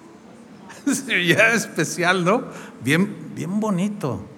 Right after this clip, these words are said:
O sea, se puede sentir el espíritu con el que cantan los, ah, los cantores, las cantoras, pero también la congregación. Y a nosotros no nos preocupan ese tipo de cortes.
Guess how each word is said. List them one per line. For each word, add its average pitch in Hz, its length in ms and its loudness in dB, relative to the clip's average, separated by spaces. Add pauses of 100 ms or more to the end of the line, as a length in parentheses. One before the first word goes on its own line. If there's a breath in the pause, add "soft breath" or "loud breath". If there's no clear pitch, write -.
(720 soft breath)
O - 40 -12
sea, 156 280 6
se - 320 -2
puede 196 240 6
sentir 214 420 4
el 220 140 4
espíritu 214 880 4
con 151 180 2
el 135 180 0
que 135 200 -4
cantan 170 500 2
los, 131 180 -2
ah, 113 240 0 (140)
los 120 140 -8
cantores, 127 540 0
las 120 160 -4
cantoras, 135 580 -2 (360 loud breath)
pero 120 200 -4
también 120 340 4
la 165 120 8
congregación. 127 760 0 (1800 loud breath)
Y 165 600 2
a 165 100 4
nosotros 254 440 6
no 277 100 10
nos 294 200 8
preocupan 233 520 4
ese 233 160 0
tipo 240 320 2
de 208 120 6
cortes. 170 680 2